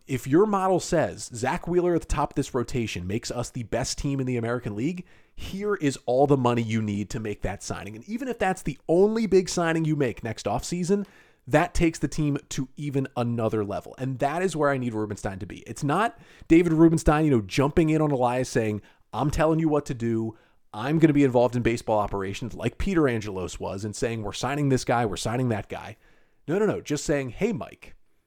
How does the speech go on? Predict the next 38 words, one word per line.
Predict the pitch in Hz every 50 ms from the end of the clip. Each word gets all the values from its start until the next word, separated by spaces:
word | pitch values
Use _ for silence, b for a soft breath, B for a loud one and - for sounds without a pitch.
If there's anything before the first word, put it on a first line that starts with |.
| _ _ _ _ -
open | 131 175 180 190 208 190
up | 180 180 175
your | 165 147
model | 143 131 131 135 135 127
to | - 143 - - -
everyone, | 127 131 120 127 117 95 - - - - -
even | - 135 143 160 180
the | 180 180
expensive | 180 175 - - - - 180 190 196 185 - 127 -
free | - - 85 69
agents. | 50 50 - - - - - -
And | 135 123
if | 120 -
some | - - - 160 185
of | 208
those | 220 226 220
expensive | 202 208 - - 202 190 185 190 180 -
free | - 160 165
agents | 170 175 160 151 147 -
fit | - - - 180 180 180 -
your | - 165 165 175
team | 175 - - 196 202 180 147 127 123 120 b b b b b
and | 123 113
can | - 143 120
make | 120 143 147 -
us | 156 -
this | - 151 135 -
much | 147 143 -
better, | - 143 147 175 185 190 185 b b b b b
here | b - - - 165 165 165 170 170 -
is | 147 143 143 135
that | 139 131 131 - -
blank | 110 110 110 110 -
check | - - 107 98 95 - - - - - _ _ _ _ _ -
to | - 139
go | 120 127 120 117
get | 101 - 110 - - -
them." | - - - _